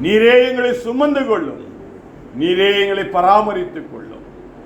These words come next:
இயேசு கிறிஸ்து மூலமாய் ஜெபிக்கின்றோம் எங்கள் நல்ல பிதாவே, ஆமென். நமது ஆண்டவராகிய இயேசு கிறிஸ்துவின் கிருபையும்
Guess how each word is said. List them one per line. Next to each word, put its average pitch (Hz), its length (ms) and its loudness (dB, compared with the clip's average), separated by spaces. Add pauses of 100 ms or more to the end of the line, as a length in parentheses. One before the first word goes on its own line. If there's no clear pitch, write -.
(220)
இயேசு 190 440 0
கிறிஸ்து 190 240 -6
மூலமாய் 190 500 2
ஜெபிக்கின்றோம் 170 760 -6
எங்கள் 185 180 -6
நல்ல 202 220 -2
பிதாவே, 113 840 -4 (420)
ஆமென். 123 320 -8
நமது 151 260 0
ஆண்டவராகிய 180 600 0
இயேசு 196 420 -2
கிறிஸ்துவின் 202 340 -8
கிருபையும் 214 460 -2